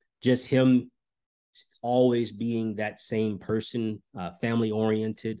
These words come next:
always caring about the individual i-, is, um,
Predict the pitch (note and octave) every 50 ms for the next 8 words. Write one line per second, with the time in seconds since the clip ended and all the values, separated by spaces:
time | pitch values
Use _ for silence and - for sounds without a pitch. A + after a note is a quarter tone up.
0 | _ _ G#2 G#2 G#2+ G#2+ A2 A2 A2 - - - - A#2+ A#2 A2 G#2+ G2+ G2 G#2+
1 | G#2+ F#2+ - F#2+ G2 G#2 G#2 G#2 G2+ F#2 G2 G2+ G#2 G#2 G#2+ G#2+ A2+ A2+ A2+ -
2 | _ _ _ _ _ _ _ _ _ _ G#2+ G2+ G2 G#2 - G#2+ G2+ G2 F#2+ G2
3 | G2 G2+ G#2+ G2+ F#2+ F#2 F2+ F2+ F2 F2+